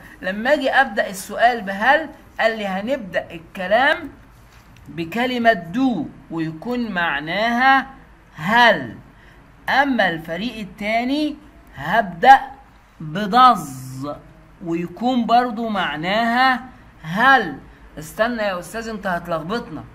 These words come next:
انت اديتني قبل كده في الحصص اللي فاتت ان دو ودز معناهم يفعل.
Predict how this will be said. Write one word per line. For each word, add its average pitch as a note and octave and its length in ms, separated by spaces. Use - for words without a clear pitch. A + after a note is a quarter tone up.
انت G3+ 240
اديتني G#3 560
قبل F#3 300
كده B3 320
في G#3+ 120
الحصص A3+ 500
اللي F#3+ 240
فاتت A#3+ 600
ان G3 460
دو A#3+ 400
ودز G#3+ 560
معناهم G#3 640
يفعل. G#3 640